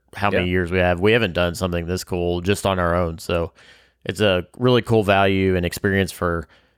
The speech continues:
Speaker 1: everybody that supported us in the, you know, in the past. So, uh, hopefully everyone has a good time.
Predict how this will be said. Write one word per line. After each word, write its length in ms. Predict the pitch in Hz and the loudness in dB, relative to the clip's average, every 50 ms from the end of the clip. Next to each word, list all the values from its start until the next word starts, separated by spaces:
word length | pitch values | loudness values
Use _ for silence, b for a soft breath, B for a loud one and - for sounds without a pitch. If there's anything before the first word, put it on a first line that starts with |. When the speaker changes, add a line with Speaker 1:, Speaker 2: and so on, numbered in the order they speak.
| b b b | b b b
Speaker 1:
everybody 340 | - 101 113 107 107 101 98 92 | -2 0 2 2 2 2 2 2
that 120 | 98 90 | 0 0
supported 440 | - 87 80 - 95 98 95 92 92 | -2 -6 -4 -2 0 2 2 4 2
us 200 | 92 90 - - | 2 0 0 -2
in 140 | 95 90 87 | -2 -2 0
the, 280 | 85 82 82 85 80 80 - - - | 0 0 0 -2 -2 -6 -10 -12 -8
you 100 | 82 82 | -8 -6
know, 100 | 82 85 | -6 -6
in 60 | 82 | -6
the 80 | 82 82 | -8 -6
past. 360 | - 87 87 85 85 - - | -4 -2 -2 -2 -4 -6 -6
So, 180 | - 85 82 | -6 -4 -4
uh, 240 | 87 87 85 82 82 - _ _ _ _ _ _ _ - - | -4 -4 -6 -6 -8 -10 _ _ _ _ _ _ _ -20 -20
hopefully 340 | - - - 98 - 110 101 | -12 -8 -8 -4 0 2 2
everyone 300 | 95 95 104 98 98 101 | 4 4 4 4 4 4
has 140 | 104 107 101 | 2 2 2
a 40 | 104 | 2
good 140 | 110 104 | 0 0
time. 200 | - 90 78 - | 0 0 -2 -4